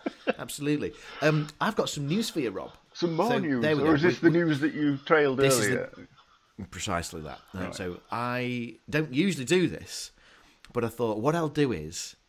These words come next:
Speaker 1: I'm gonna go to the, the news sites that you sometimes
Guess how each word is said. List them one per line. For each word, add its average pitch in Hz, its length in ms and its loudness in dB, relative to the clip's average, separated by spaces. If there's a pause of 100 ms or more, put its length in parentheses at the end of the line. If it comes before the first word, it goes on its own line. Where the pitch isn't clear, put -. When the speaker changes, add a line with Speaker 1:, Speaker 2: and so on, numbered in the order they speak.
(100)
Speaker 1:
I'm 110 160 -6
gonna 110 180 -4
go 120 280 -2
to 107 480 -4 (120)
the, 101 460 -8
the 101 120 -6
news 143 280 0
sites - 540 -8
that - 180 -8
you 110 160 -6
sometimes 85 720 -12